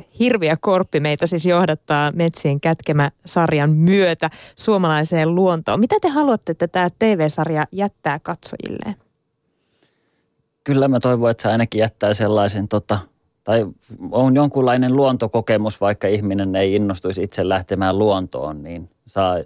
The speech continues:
Speaker 2: edes osan siitä tunnelmasta, mitä siellä voi kokea. Ja toisaalta sitten, että mitä useammalle se synnyttää jonkunlaisen palon ja saa sen lähtemään sinne jonnekin lähimetsään tai vähän kauemmaskin, niin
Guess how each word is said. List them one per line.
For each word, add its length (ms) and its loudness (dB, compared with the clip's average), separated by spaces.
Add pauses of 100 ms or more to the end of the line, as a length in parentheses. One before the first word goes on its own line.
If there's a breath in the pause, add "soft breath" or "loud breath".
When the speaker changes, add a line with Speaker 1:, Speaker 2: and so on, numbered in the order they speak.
(200)
Speaker 2:
edes 260 -4
osan 300 -2
siitä 280 -4 (340)
tunnelmasta, 640 -2
mitä 260 -6
siellä 320 -4
voi 180 -2
kokea. 440 0 (600 soft breath)
Ja 80 -6
toisaalta 500 0
sitten, 420 -4
että 260 -8
mitä 440 -4
useammalle 680 -2
se 180 -10
synnyttää 460 -2
jonkunlaisen 760 -2
palon 340 0
ja 140 -6 (260)
saa 220 0
sen 180 -6
lähtemään 520 -6
sinne 360 -10
jonnekin 560 -4 (300)
lähimetsään 680 0
tai 180 2
vähän 180 -2
kauemmaskin, 760 -2
niin 140 -6